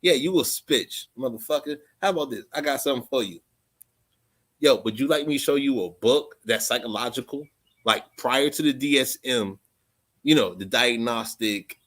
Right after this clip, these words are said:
fucking psychological manuals and shit. Like, I can show you a book from the eighteen hundreds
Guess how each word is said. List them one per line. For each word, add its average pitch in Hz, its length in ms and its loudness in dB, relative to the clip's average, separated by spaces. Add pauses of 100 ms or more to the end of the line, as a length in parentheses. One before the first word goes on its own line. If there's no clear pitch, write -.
(160)
fucking 104 260 -4
psychological 107 640 -2
manuals 110 680 -2
and 110 100 -6
shit. 120 280 -4
Like, 98 180 -8
I 117 80 -2
can 113 120 -2
show 120 200 0
you 113 220 0
a 95 60 -10
book 110 400 -2 (460)
from 98 160 0
the 92 140 -2
eighteen 127 320 2
hundreds 107 480 -2